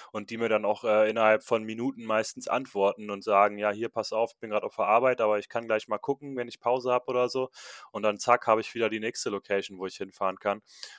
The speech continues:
Und, äh, da bin ich auch sehr, sehr dankbar für. Das habe ich auch in meinen, äh, Instagram-Stories, weise ich auch immer darauf hin oder in meinen Videos, dass ich da sehr dankbar für bin. Und das ist halt das Wichtigste, ne? Wenn man irgendwie sich 'n paar Kontakte aufgebaut hat, ich meine, es ist ja auch 'n Geben und Nehmen,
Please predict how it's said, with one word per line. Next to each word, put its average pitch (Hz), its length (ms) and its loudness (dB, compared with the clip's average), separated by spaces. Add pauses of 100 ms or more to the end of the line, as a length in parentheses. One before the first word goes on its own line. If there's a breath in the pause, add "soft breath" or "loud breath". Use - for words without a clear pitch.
(120)
Und, 98 340 -2
äh, 95 200 2
da 101 80 4
bin 123 160 -2
ich 123 120 -4
auch 107 80 0
sehr, 113 400 8
sehr 107 220 6
dankbar 107 380 2
für. 90 240 -2
Das 90 160 -4
habe 98 140 0
ich 92 120 -10
auch 95 200 -2
in 95 200 -2
meinen, 92 380 -2
äh, 90 280 -2 (220)
Instagram-Stories, 101 920 -2
weise 95 240 0
ich - 60 -18
auch - 80 -20
immer 95 180 -6
darauf 90 280 -4
hin 98 180 -6
oder 92 280 -2 (180 soft breath)
in 98 120 -14
meinen 92 240 -6
Videos, 104 440 -4 (440 loud breath)
dass - 160 -8
ich - 100 -10
da 90 140 -4
sehr 92 160 -2
dankbar 98 360 -2
für 95 140 -10
bin. 95 180 -6
Und 92 180 -14
das 98 120 -4
ist - 80 -4
halt 127 140 4
das - 160 -6
Wichtigste, 110 500 -6
ne? 107 160 -4
Wenn 104 100 -4
man 101 140 -2
irgendwie 120 240 -4
sich 113 160 -8
'n 110 80 -20
paar - 160 -2
Kontakte 117 540 -2
aufgebaut 117 580 0
hat, 117 200 0 (420 loud breath)
ich - 120 -20
meine, 113 240 2
es 110 100 -2
ist - 60 -10
ja 117 60 6
auch 107 80 0
'n 107 100 -10
Geben 110 280 -2
und 98 140 -6
Nehmen, 113 320 -4